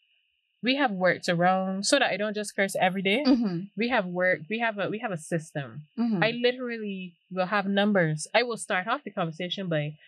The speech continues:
Speaker 1: two, I do it with you too, actually, but anybody I talk to, I will come and I will say two things,
Speaker 2: Mm-hmm.
Speaker 1: three things. One, two,
Speaker 2: Yeah,
Speaker 1: three.
Speaker 2: but you know,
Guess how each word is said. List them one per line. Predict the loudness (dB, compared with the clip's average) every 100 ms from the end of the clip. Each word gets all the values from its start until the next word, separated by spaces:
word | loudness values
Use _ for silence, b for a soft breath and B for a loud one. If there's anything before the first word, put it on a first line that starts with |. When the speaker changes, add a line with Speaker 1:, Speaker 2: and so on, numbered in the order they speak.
| b
Speaker 1:
two, | -2 0 2
I | 2
do | 2
it | 0
with | 0
you | -2 -2
too, | 0 0 2
actually, | 2 0 0
but | 4
anybody | 4 4 2
I | 2
talk | 0 2
to, | 2
I |
will | 2
come | 0 -2
and | -2
I |
will | 0
say | -2
two | -2
things, | 0 -2 -2 -10 -2
Speaker 2:
Mm-hmm. | 2 4 4
Speaker 1:
three | 2 2
things. | 0 -2 0
One, | 2 4 4 2 -4 _ _ -4
two, | 2 2 0 0
Speaker 2:
Yeah, | 2 4
Speaker 1:
three. | 4
Speaker 2:
but | 2
you | 2
know, | 2